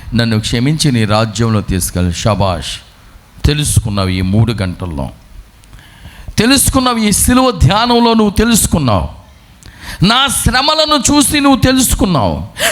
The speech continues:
నా గాయాలను చూసి నువ్వు తెలుసుకున్నావు, నా మాటలను చూసి నువ్వు తెలుసుకున్నావు. ఎవరు అంటున్నారు? నేను సిలువ మోయటం నువ్వు గమనించావు. ఎవరు గమనిస్తున్నారు? ఇవన్నీ ఎవరు గమనిస్తున్నారు? ఇద్దరు గమనిస్తున్నారు. ఎవరో ఇద్దరు దొంగలు కూడా గమనిస్తున్నారు.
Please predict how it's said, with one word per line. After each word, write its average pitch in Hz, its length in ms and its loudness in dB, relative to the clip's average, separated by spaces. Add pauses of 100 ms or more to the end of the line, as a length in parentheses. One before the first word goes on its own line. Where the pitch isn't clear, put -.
(100)
నా 269 160 0
గాయాలను 302 920 0
చూసి 285 480 2
నువ్వు 269 180 2
తెలుసుకున్నావు, 131 960 0 (400)
నా 269 180 2
మాటలను 269 840 0
చూసి 277 460 2
నువ్వు 277 580 0 (1400)
తెలుసుకున్నావు. 87 540 -2
ఎవరు 123 180 0
అంటున్నారు? 147 680 0 (1000)
నేను 123 220 2
సిలువ 196 420 2
మోయటం 165 460 2
నువ్వు 131 220 2
గమనించావు. 135 520 0
ఎవరు 139 220 -2
గమనిస్తున్నారు? 196 840 -4
ఇవన్నీ 208 240 0
ఎవరు 233 200 0
గమనిస్తున్నారు? 226 520 -2
ఇద్దరు 247 240 -2
గమనిస్తున్నారు. 170 560 0
ఎవరో 147 220 0
ఇద్దరు 139 240 -2
దొంగలు 127 300 -2
కూడా 127 240 -2
గమనిస్తున్నారు. 90 580 -4